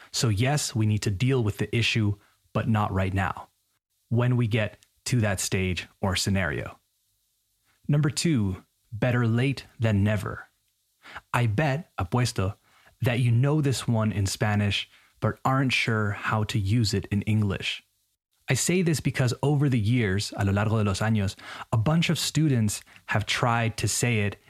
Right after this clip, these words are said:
and have struggled to say it correctly. The reason is because in Spanish we say "más vale tarde que nunca," and translating "más vale" isn't very intuitive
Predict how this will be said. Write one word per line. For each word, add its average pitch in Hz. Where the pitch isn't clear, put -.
and 98
have -
struggled 104
to 110
say 104
it 90
correctly. 104
The 120
reason 151
is 120
because 120
in 117
Spanish 131
we 113
say 104
"más 110
vale 113
tarde 113
que 107
nunca," 113
and 107
translating 117
"más 107
vale" 110
isn't 127
very 107
intuitive 107